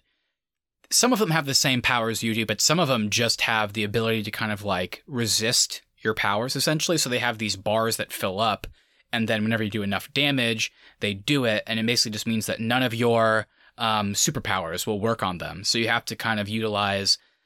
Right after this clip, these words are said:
the timing and the cooldown of your abilities. So you can't just use them all at once or else you'll waste them. So I think the boss fights have been really challenging, but really satisfying too. Some of them are really long, really just difficult in general, but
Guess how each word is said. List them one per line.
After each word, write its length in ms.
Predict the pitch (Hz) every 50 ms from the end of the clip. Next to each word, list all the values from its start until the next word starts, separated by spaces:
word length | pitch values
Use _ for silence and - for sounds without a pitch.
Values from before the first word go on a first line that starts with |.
| _ _ _ -
the 80 | 127
timing 520 | - - - - 151 147 151 143 120 110 110
and 100 | 107 107
the 60 | 113
cooldown 580 | - - 156 143 139 127 120 110 95 95 95 95
of 80 | 92
your 160 | 104 101 95
abilities. 440 | 95 - 110 104 101 95 90 95 90
So 60 | -
you 80 | 104 101
can't 260 | - - 127 123 117
just 240 | - 123 104 - -
use 180 | 117 117 107 -
them 140 | 117 107
all 160 | 110 110 107 104
at 100 | - -
once 360 | 110 117 120 113 107 - -
or 40 | 113
else 160 | 104 101 - -
you'll 120 | 98 92
waste 320 | 95 98 107 110 - -
them. 180 | - 90 90 92
So 320 | - - 104 92 90 92 - _ _ _ _ _ - - -
I 80 | 117 123
think 140 | 147 214 208
the 60 | 185
boss 360 | 117 - 123 131 156 151 -
fights 240 | - 127 120 - -
have 120 | 120 110
been 380 | 101 123 113 110 107 104 101 101 _ _ _ _ _ _ -
really 560 | 120 107 101 98 104 120 135 151 170 180 165 151
challenging, 760 | - - 131 127 131 135 143 151 147 156 151 147 151 156
but 160 | 131 131 - -
really 180 | 120 123 117
satisfying 680 | 110 - - 101 101 113 117 - - 123 110 101 98 90
too. 240 | - - 104 107 110
Some 140 | 104 123 135
of 100 | 139 127
them 180 | - 117 107
are 80 | 98 95
really 320 | 95 92 101 110 131 139
long, 540 | 127 113 110 107 110 117 117 117 120 120 120 - _ _ _ _ _ _ _ -
really 380 | 107 110 101 113 131 139 135
just 320 | 117 120 113 104 110 101 -
difficult 460 | 131 131 - 131 - 123 113 110 110
in 120 | 104 98
general, 400 | 92 107 110 117 117 107 95 92
but 340 | 87 92 101 95 95 -